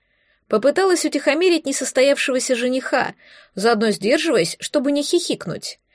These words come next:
Напыщенный индюк покраснел, а две верхние пуговицы рубашки неприлично расстегнулись.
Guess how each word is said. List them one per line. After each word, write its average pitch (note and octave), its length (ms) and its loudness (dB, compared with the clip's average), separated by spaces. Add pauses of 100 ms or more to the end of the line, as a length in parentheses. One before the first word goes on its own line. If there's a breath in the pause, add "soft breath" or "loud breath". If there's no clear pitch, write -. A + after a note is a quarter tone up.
(300 loud breath)
Напыщенный A#3+ 600 0
индюк B3 280 -2
покраснел, A#3+ 640 0
а G3+ 80 4
две G3+ 160 2
верхние A3+ 400 0
пуговицы A3 480 0
рубашки G#3 440 0
неприлично A3 640 0
расстегнулись. C4+ 800 -2